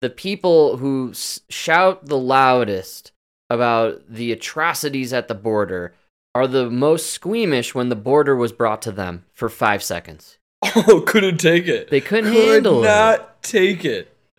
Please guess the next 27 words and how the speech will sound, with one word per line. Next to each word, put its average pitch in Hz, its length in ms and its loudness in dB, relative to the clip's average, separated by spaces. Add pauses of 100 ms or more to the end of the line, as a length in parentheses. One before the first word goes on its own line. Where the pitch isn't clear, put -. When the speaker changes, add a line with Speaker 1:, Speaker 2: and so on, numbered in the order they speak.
(220)
Speaker 1:
Like, 170 180 -2
they 208 100 2
probably 214 340 2
have 202 180 -2
people 196 320 -2
in 156 80 -4
biohazard 156 680 -2
suits, 131 420 -6
like, 120 140 -2
scrubbing 165 480 -4
down 143 240 0
their 139 100 -2
entire 131 320 -4
streets 139 520 -8
right 104 180 -2
now 95 240 -6
and, 101 140 -6
like, 101 160 0
Speaker 2:
<laughs> - 20 2
Speaker 1:
everything, 107 480 -4
like, 98 220 -10
to 123 100 -10
get 143 300 -10
away 170 240 2
all 156 160 0
the 139 80 -6
poor. 151 500 0